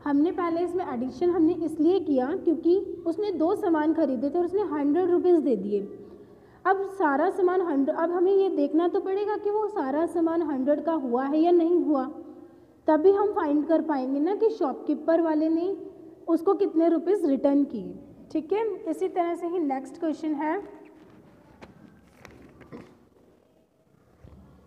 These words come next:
क्वेश्चन नंबर फ़िफ़्थ देखिए, Monica bought a raincoat one hundred forty three point two five and an umbrella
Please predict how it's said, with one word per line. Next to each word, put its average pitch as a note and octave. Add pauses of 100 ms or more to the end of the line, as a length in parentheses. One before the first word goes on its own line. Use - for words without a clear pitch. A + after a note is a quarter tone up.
क्वेश्चन D#4
नंबर E4
फ़िफ़्थ E4
देखिए, D#4 (500)
Monica C#4
bought C4+
a F4
raincoat C#4 (460)
one D#4 (300)
hundred D4
forty C#4
three D#4
point D4+
two B3 (140)
five C4+ (160)
and C#4+ (440)
an C#4+
umbrella B3+